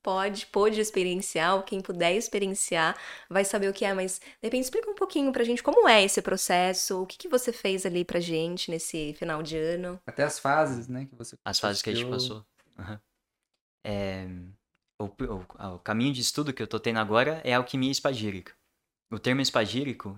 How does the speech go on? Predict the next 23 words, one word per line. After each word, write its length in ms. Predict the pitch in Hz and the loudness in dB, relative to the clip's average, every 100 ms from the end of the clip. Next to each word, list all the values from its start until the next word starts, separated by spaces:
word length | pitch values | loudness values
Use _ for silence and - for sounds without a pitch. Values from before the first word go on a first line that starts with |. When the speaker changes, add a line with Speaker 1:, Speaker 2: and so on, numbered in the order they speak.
| 107 | -6
Speaker 3:
ele 280 | 107 113 113 | -2 0 0
s-, 400 | - - - - | -2 -4 -6 -6
é, 160 | 107 101 | -4 -2
significa 960 | 113 113 113 - 113 - 104 101 101 - | -2 -2 -4 -4 -4 0 0 0 -4 -6
dissolver 680 | 117 - 123 101 123 185 - | -4 -2 -2 0 -2 -2 -6
e 320 | 135 135 135 | -6 -4 -2
coagular, 580 | 135 143 147 123 87 - _ _ _ _ _ - | 0 0 2 -2 -2 -8 _ _ _ _ _ -8
que 120 | - | 0
é 40 | 107 | 2
a, 160 | 107 | 2
é 60 | 104 | 2
a 60 | |
base 280 | 113 120 113 | 4 4 2
da, 160 | 127 127 | -2 -4
da, 260 | 123 127 | -6 -8
da 140 | 127 123 | -8 -8
alquimia, 400 | 123 135 107 95 | -8 -6 -4 -4
né? 220 | 95 113 _ _ 95 | -6 -10 _ _ -12
Uma... 420 | 95 92 90 98 _ _ _ _ 101 90 90 | -10 -10 -12 -18 _ _ _ _ -12 -12 -10
Sol-, 380 | - 104 110 107 | -2 0 0 0
solve 420 | - 113 120 117 | 0 0 2 0
e 500 | 113 - - 113 101 | 0 -2 -4 -4 -6
coagula. 400 | - 117 104 90 | -6 -6 -6 -10